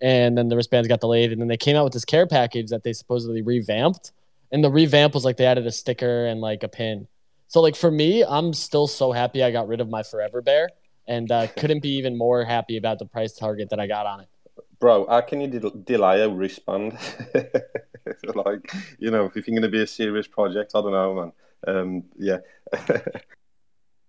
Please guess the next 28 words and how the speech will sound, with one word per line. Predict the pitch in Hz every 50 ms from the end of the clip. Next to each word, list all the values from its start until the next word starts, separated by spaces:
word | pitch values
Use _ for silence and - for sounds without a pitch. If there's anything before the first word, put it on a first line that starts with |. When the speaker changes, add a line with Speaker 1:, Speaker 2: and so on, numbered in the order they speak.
| _ _ _ _ _ _ _ _ - 147
Speaker 1:
But, | 196 185
like, | 196 202 196 214
at | 202
the | 208 202
same | - 254 240 214
time, | 170 165 190 208 185
it | 151 139
seems | - 170 170 165
like | 170 151
they | 170 156 156
are | - 135 147 147
plugged | - - 151 139 123 101
in | 123 139 135 107 - - -
'cause | - 143 131
they | 151 160
were | 165 165
in | - - 156 165 170 185 170
San | - 180 165 165
Francisco | 156 160 143 - 151 139 - - 143 135 135 -
at | 120 127 139
Solana | - - 151 139 135 135 131 127 120
Labs | 120 120 120 117 113 110 -
having | - 123 120 120 131 123
direct | 113 120 120 117 -
conversations | 127 123 117 113 - - 117 117 - 123 120 113
with | 117
the | _ 104
team. | - - 107 110 120 143 175